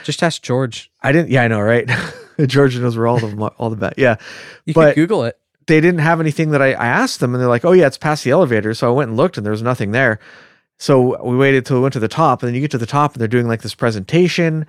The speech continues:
Speaker 2: and then you have to go through this line and they wanna make you take a photograph, which we just skipped 'cause we didn't want a photograph. <laughs>
Speaker 1: Yeah, dude, it was very tourist trappy.
Speaker 2: Yeah. But once we got past all that stuff and you get to the view, the view was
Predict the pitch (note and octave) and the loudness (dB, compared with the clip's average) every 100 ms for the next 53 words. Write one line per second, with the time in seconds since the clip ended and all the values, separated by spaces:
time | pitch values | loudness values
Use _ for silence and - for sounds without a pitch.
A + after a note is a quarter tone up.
0 | - - _ - A2+ A2+ A#2+ B2 A#2+ A2 | -12 -20 _ -10 -4 -2 -2 0 0 2
1 | G2+ F#2+ - C#3 D#3 D#3 D3+ A#2+ A2 A2+ | -2 -4 -2 0 2 2 2 0 -2 -2
2 | G#2+ A2 G#2+ - A#2 F2 - C3+ D#3 C3 | -2 -2 -4 -4 -4 -4 -4 2 2 2
3 | C3 B2+ B2 F#2 - G#2+ G2 D#2+ - - | 2 0 -2 -8 -8 -6 -6 -8 -8 -4
4 | D#3+ - - G2 G#2+ G#2 E2+ G#2+ A#2 - | -6 -6 -12 -8 -6 -6 -4 -4 -4 -2
5 | A2+ A2 A2 A2 - - - _ _ - | -2 0 -2 -4 -12 -20 -20 _ _ -6
6 | - - - D3+ - C#3+ C3 C3 C3 C3+ | -4 -4 0 0 2 0 0 0 -2 0
7 | C#3 - - - C3+ B2+ A#2+ - B2+ A#2 | -2 -4 -10 -2 0 0 -2 -4 -4 -4
8 | - - A#2 A2+ A2+ B2+ A2 G2 _ _ | -6 -4 -4 -4 0 2 2 -2 _ _
9 | _ _ - G3+ F#3 - D3 G3 - G#3 | _ _ 2 2 2 0 0 0 0 -2
10 | E3 D#3+ D3+ - _ _ - D#3+ D#3 - | 2 2 0 -8 _ _ -8 -2 -2 -4
11 | - - F3+ F#3 E3 C#3+ - C3 A#2 - | -12 -6 -4 -2 -4 -6 -4 -2 -2 -6
12 | - B2 B2 C#3+ C3+ A#2 A2 B2+ G#2 A2 | -8 -6 -2 -2 -2 -2 0 2 2 -2
13 | G#2+ C#3 E3+ C#3 B2+ A#2 G#2+ | -2 2 4 4 4 2 -4